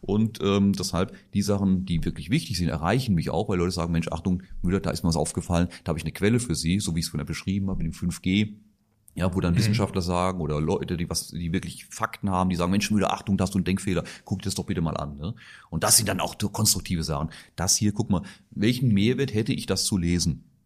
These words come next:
Speaker 1: Es
Speaker 2: Mhm.
Speaker 1: würde mir überhaupt nichts bringen. Es steht nicht ein einziger Fakt drin, nicht ein einziges Argument, außer Polemik. Rein emotional würde es bei mir was auslösen. Ähm,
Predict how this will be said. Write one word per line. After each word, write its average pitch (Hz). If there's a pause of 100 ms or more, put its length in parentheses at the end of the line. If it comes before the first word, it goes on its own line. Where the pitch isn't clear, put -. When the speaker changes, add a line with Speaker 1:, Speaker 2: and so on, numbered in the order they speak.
(180)
Speaker 1:
Es 110
Speaker 2:
Mhm. 113
Speaker 1:
würde 101
mir 104
überhaupt 123
nichts -
bringen. 117
Es 117
steht 104
nicht 107
ein 101
einziger 120
Fakt -
drin, 123
nicht 113
ein -
einziges 117
Argument, 101
außer 120
Polemik. 117 (480)
Rein 139
emotional 120
würde 113
es -
bei 98
mir 110
was 156
auslösen. 135 (240)
Ähm, 107